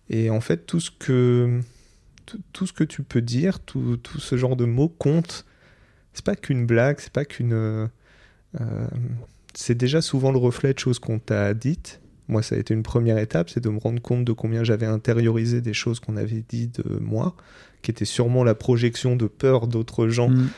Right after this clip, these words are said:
Speaker 1: euh, tu vois, sur moi. Mais en fait, que j'avais pas besoin de dire ça. Et quand je dis que j'ai encore une, euh,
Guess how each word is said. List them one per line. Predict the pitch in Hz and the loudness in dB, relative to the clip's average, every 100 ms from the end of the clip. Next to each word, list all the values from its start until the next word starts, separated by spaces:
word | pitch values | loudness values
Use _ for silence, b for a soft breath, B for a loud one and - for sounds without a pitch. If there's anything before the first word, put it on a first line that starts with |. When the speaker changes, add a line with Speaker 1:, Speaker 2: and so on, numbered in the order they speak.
| B B B | B B B
Speaker 1:
euh, | 101 98 98 | 0 0 0
tu | - 110 | -2 2
vois, | 117 | 2
sur | 110 - 113 | 2 -2 -2
moi. | 107 127 190 b b b b b b | 2 0 -2 b b b b b b
Mais | 113 104 104 | 0 2 4
en | 104 | 2
fait, | 113 175 | 0 -2
que | - 120 | 0 0
j'avais | 113 110 110 | 2 2 2
pas | - 180 | 2 0
besoin | 156 127 123 123 135 147 | 4 2 2 0 2 2
de | 117 | 2
dire | 113 107 | 0 -2
ça. | - 113 - _ - | -2 -4 -4 _ -6
Et | |
quand | 117 143 | 0 2
je | 135 | 4
dis | 123 139 127 | 2 2 2
que | |
j'ai | 117 117 147 135 | 2 2 4 4
encore | 117 - 123 | 2 2 2
une, | 117 110 | 2 0
euh, | 98 101 | -2 -4